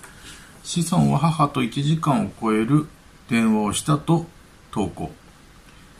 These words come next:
なんかお母さんとめちゃくちゃ仲いいんですよね、確かね。長電話の感覚もなく、いつからか友達みたいな関係になってた。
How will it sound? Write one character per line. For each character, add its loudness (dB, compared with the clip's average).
な 4
ん 2
か 2
お 2
母 6
さ 2
ん 4
と 4
め 4
ち 0
ゃ 0
く -8
ち -2
ゃ 2
仲 2
い -2
い -4
ん -8
で -12
す -14
よ -8
ね、 -4
確 -12
か -10
ね。 -10
長 2
電 6
話 4
の 0
感 -2
覚 -8
も 0
な 2
く、 -4
い 0
つ -12
か 2
ら 4
か 2
友 -2
達 -2
み 6
た 2
い 2
な -2
関 -4
係 -6
に -2
な -6
っ -10
て -12
た。 -8